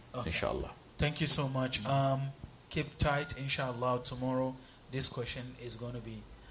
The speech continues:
Speaker 1: explained. And now, a sister also said, "Salaam alaikum, ya Sheikh."
Speaker 2: Wa alaikum assalam wa
Speaker 1: My
Speaker 2: rahmatullahi wa
Speaker 1: question
Speaker 2: barakatuh.
Speaker 1: is, uh, let's say, uh, you come to the masjid, uh, to pray Maghrib, and you miss the first rakah. When you are paying it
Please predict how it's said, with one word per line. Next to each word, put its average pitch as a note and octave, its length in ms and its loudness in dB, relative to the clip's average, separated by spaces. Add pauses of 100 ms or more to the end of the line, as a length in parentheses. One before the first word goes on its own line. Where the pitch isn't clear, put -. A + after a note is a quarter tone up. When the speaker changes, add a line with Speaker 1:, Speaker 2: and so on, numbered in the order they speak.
(120)
Speaker 1:
explained. A#2+ 560 0
And C3+ 220 2
now, C#3+ 280 2
a B2+ 60 -2
sister E3 340 0
also E3 320 0
said, C3+ 360 2 (340)
"Salaam F3+ 340 4
alaikum, G#3 400 4
ya B2+ 120 6
Sheikh." C3 320 4
Speaker 2:
Wa F#2 100 10
alaikum F2+ 260 6
assalam A2+ 360 12
wa F2 80 6
Speaker 1:
My C#3+ 160 6
Speaker 2:
rahmatullahi A2 140 2
wa F2 60 4
Speaker 1:
question G3+ 300 8
Speaker 2:
barakatuh. E3 100 4
Speaker 1:
is, - 280 -2
uh, C3+ 260 2
let's G3+ 160 2
say, F3 440 0 (160)
uh, C3+ 200 2
you C3 140 0
come F3 220 -4
to - 120 -4
the C3 100 -4
masjid, C#3 440 0 (500)
uh, B2 220 2
to - 160 -4
pray D3 380 4 (100)
Maghrib, C#3+ 300 2 (520)
and C#3 160 -2
you C3+ 140 2
miss F3 260 4
the C#3 120 -4
first D#3+ 440 2
rakah. B2+ 360 -4 (840)
When D3+ 380 4 (100)
you D3 200 0
are C3+ 120 4
paying D#3+ 380 8
it C#3 180 -2